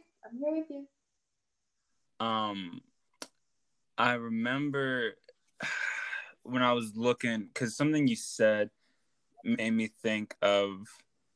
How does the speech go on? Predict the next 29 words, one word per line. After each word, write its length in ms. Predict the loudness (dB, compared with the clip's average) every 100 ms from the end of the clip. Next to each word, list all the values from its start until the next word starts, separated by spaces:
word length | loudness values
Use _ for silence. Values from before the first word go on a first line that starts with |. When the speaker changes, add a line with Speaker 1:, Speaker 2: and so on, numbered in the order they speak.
| _ _
Speaker 2:
um, 600 | 0 2 2 0 -4 -10 -12 -18 -20 _ _
a 80 | -2
quote 400 | -2 10 10 12
I 140 | 8 6
had 160 | 4
found 560 | -2 -4 -2 -4 -6 -12 _ _ _ _ _ _ _ _
in 120 | -8 -2
relation 540 | -2 2 0 0 -4 -6
to, 100 | -4
like, 180 | 2 2
it 100 | 4
wasn't 320 | 8 8 8 2
a 20 |
Lovecraft 500 | 2 0 0 -2 0
quote, 180 | -4 -2
but 100 | -2
it 60 |
was, 120 | -2 2
like, 200 | 2 2
within 260 | -4 -2
the 80 | -2
Lovecraft 500 | 2 0 2 0 0
stuff, 380 | -2 -2 -2 -2 -4
Speaker 1:
Mm-hmm. 220 | -2 -2 -2
Speaker 2:
like, 180 | -2 -2
the, 160 | 0 0 0 -14 -20 _
the, 220 | -2 -2 -4 -18 _ _ _ _ _ -14
the 260 | -2 2
lore. 540 | 4 8 8 8 4